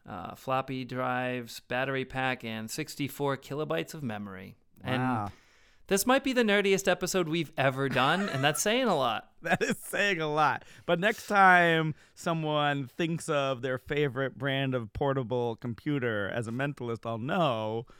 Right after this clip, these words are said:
Speaker 2: But
Speaker 1: Right.
Speaker 2: I'll be like, "Osborne?" And then they're like, "Yeah, how did you?"
Speaker 1: <laughs>
Speaker 2: Uh, <laughs> but
Speaker 1: And one person in the audience will go, "Wow,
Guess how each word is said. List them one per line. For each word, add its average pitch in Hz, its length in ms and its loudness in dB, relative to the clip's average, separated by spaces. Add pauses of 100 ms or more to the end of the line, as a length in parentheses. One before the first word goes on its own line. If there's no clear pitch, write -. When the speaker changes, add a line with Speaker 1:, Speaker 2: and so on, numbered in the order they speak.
(120)
Speaker 2:
But 139 80 -6
Speaker 1:
Right. 131 320 8
Speaker 2:
I'll 139 160 4
be 127 220 -6
like, 117 280 -2
"Osborne?" 139 560 -2
And 123 160 -6
then 117 120 -6
they're 117 80 -6
like, 175 260 6
"Yeah, - 160 2
how 202 220 4
did - 80 0
you?" 196 80 0
Speaker 1:
<laughs> 135 440 -2
Speaker 2:
Uh, 160 180 4 (500)
<laughs> - 40 -8
but 220 180 6
Speaker 1:
And 165 300 6
one 196 360 10
person 175 400 4
in 160 60 -2
the 156 120 2
audience 143 400 8
will 131 80 -8
go, 113 260 -4
"Wow, 165 520 -2